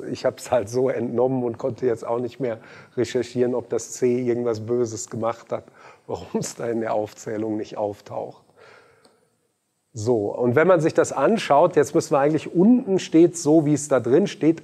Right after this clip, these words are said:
A quad quad plus, dann schon mit dem Zeichen, G plano in A quad plus B solido in A equitur Z plano plano.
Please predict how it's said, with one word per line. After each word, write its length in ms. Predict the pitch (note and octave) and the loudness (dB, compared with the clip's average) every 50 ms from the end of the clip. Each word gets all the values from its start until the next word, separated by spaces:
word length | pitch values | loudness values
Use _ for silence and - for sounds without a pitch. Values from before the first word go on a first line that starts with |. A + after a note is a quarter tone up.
| - | -10
A 280 | - A#2+ B2 D3 F3+ F#3 | -6 -2 0 0 0 0
quad 420 | F3 - - D#3+ D#3 F3 - - | -2 -2 0 0 0 0 -2 -10
quad 400 | - - F3 F3+ F#3 F3+ - - - _ _ - | -6 0 2 2 2 0 -4 -18 -20 _ _ -14
plus, 520 | - - D3+ E3+ D#3+ - - - - - | -4 2 4 4 4 2 0 -6 -4 0
dann 180 | - C#3+ C3 B2 | 0 0 0 0
schon 240 | - - C#3 D#3+ | 0 0 0 2
mit 120 | D#3+ C#3+ B2+ | 0 0 -2
dem 140 | C#3+ B2+ A#2+ | -4 -6 -6
Zeichen, 560 | - - B2+ A#2+ C#3+ D3 D3 - F#3 F3 E3 - - - - - _ _ _ _ _ _ _ - | -6 -4 -2 0 -2 -2 -2 -2 -4 -4 -4 -6 -12 -20 -20 -20 _ _ _ _ _ _ _ -12
G 460 | C3 A2+ B2 C#3+ D3+ F3 G3 G#3 G3+ | -6 0 4 6 6 8 6 6 2
plano 760 | G3+ - - C#3 C3 A#2+ B2+ D3+ F3+ F#3 F#3+ G3 G3 G#3+ A3 - | -2 -4 -2 0 2 4 4 4 4 6 6 6 6 4 2 0
in 220 | - D#3 D3 D#3 D3 | 0 0 0 0 -2
A 260 | - B2+ B2 B2 C3 | -2 -2 0 0 -2
quad 380 | - - - - B2+ C#3 F3 - - - - _ _ _ _ _ _ _ | -2 -2 0 2 2 2 2 0 -6 -20 -20 _ _ _ _ _ _ _
plus 580 | - - C#3 D#3 F#3+ F#3+ - - - - - _ - - - _ _ _ - | -4 2 4 4 4 4 2 -4 -12 -14 -18 _ -20 -20 -20 _ _ _ -4
B 320 | B2 B2 C#3 E3+ F#3+ F#3 | 0 2 4 4 4 4
solido 760 | C#3 A#2+ C3 C3 C3+ C3 B2 D3+ G#3 A#3+ G#3+ G3 F#3+ F#3+ F#3+ | 4 4 4 4 4 2 2 2 2 4 6 6 6 6 6
in 300 | F3 D3 D3+ D#3 D#3 D3+ | 6 4 2 2 2 0
A 340 | - B2+ B2+ C#3+ E3+ F3+ F3+ F3+ | -2 0 2 2 4 2 2 0
equitur 800 | - D3 E3 D#3+ E3 - E3+ E3 C#3+ - - D#3+ E3 E3+ E3 E3 | 0 0 0 0 0 -2 -2 -2 -2 -2 2 4 4 4 4 2
Z 440 | E3+ - - D3 D3 D3 - - - | -2 -4 -2 -2 -2 -2 -4 -6 -2
plano 440 | - C3 B2 B2+ B2+ C3 C3+ C3+ B2+ | 0 2 2 2 2 4 2 2 2
plano. 520 | A#2+ - B2 B2 A2+ A2+ A#2 A2+ A2 G2 | 0 0 0 2 2 2 2 0 -2 -4